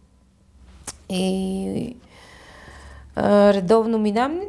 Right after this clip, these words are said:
Просто ме нападна едно животно без предупреждение, без да лае, без да дава сигнал. И нищо, беше неприятен такъв спомен. Защото първо голяма рана остави на крака ми, но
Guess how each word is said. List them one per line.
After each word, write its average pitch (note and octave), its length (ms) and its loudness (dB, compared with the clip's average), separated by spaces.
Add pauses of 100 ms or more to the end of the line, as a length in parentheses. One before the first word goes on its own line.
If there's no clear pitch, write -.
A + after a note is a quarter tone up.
(120)
Просто F#4 320 0
ме F4 100 -2
нападна D#4+ 440 0
едно G#3+ 180 -2
животно B3 400 -6
без A3+ 240 -2
предупреждение, F3 720 -6
без G3+ 240 -4
да E3 120 -2
лае, F#3 320 0
без F#3+ 280 0
да F3 480 -2
дава F3+ 420 -2
сигнал. G#3+ 580 -4 (1160)
И E4+ 200 4
нищо, G#4+ 520 0
беше D4 460 -2
неприятен F4 640 -2
такъв F#3 300 -8
спомен. F3+ 580 -4 (1400)
Защото C4+ 760 0
първо A#3 960 2 (500)
голяма A3 640 2
рана C4+ 340 2
остави G#3 480 -2
на F#3 120 -2
крака F3+ 420 0
ми, C4+ 160 -2
но G3+ 260 -2